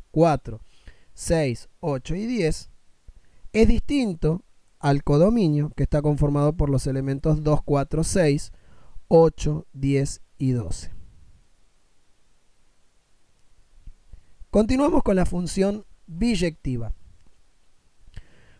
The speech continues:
Una función es biyectiva si y solo si la función es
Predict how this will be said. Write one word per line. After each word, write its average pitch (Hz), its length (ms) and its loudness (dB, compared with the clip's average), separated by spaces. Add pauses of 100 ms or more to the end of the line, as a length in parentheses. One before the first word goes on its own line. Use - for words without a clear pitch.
(160)
Una 180 240 4
función 175 640 2 (360)
es 151 360 2 (220)
biyectiva 160 760 0 (720)
si - 540 2 (160)
y 151 140 -2
solo 240 340 2
si 226 340 -4 (440)
la 139 200 -2
función 180 680 0 (340)
es 135 320 0